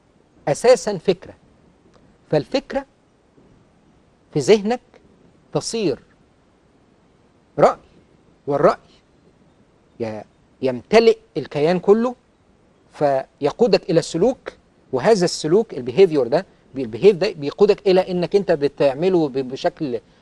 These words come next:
دوري فيصير عادة صعب اقتلاعها، فبيبقى ليها جدر بقى وتثمر ثمر. عشان كده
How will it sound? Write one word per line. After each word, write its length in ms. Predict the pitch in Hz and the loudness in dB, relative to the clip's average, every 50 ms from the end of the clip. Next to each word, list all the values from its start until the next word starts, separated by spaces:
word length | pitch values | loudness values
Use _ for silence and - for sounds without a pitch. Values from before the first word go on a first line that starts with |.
| _ _ - | _ _ -2
دوري 400 | 135 160 196 220 233 240 262 269 - _ _ _ _ _ _ _ | 4 4 6 6 4 2 -2 -6 -10 _ _ _ _ _ _ _
فيصير 440 | - 151 151 151 - - 208 208 180 | -2 0 0 0 0 0 0 0 0
عادة 440 | 143 135 165 175 175 165 160 160 - _ _ _ _ | 0 0 0 0 0 2 0 -2 -2 _ _ _ _
صعب 360 | - - - 190 160 160 143 139 | -16 -14 -12 -12 -12 -12 -14 -16
اقتلاعها، 640 | - - - - - - 110 104 87 - _ _ _ _ _ _ _ _ _ - | -16 -18 -20 -18 -16 -14 -14 -14 -16 -20 _ _ _ _ _ _ _ _ _ -10
فبيبقى 240 | 131 127 131 143 147 | -8 -6 -4 -4 -4
ليها 140 | 156 139 131 | -4 -6 -4
جدر 300 | 120 147 131 101 110 98 | -4 -6 -6 -6 -10 -20
بقى 120 | 87 - _ _ _ _ _ _ _ _ _ _ _ _ _ _ _ _ _ _ | -20 -20 _ _ _ _ _ _ _ _ _ _ _ _ _ _ _ _ _ _
وتثمر 400 | - 113 - 170 156 - - 127 | -14 -6 -4 -4 -4 -4 -8 -16
ثمر. 360 | 113 - - 123 104 90 - - _ _ _ _ _ _ _ _ _ _ _ _ _ _ _ _ _ _ _ _ _ _ _ _ _ _ _ _ _ _ | -16 -14 -14 -14 -14 -16 -20 -20 _ _ _ _ _ _ _ _ _ _ _ _ _ _ _ _ _ _ _ _ _ _ _ _ _ _ _ _ _ _
عشان 280 | - 156 - 285 294 262 | -8 -6 -4 -4 -4 -2
كده 240 | - 196 147 117 | 0 -2 -2 -2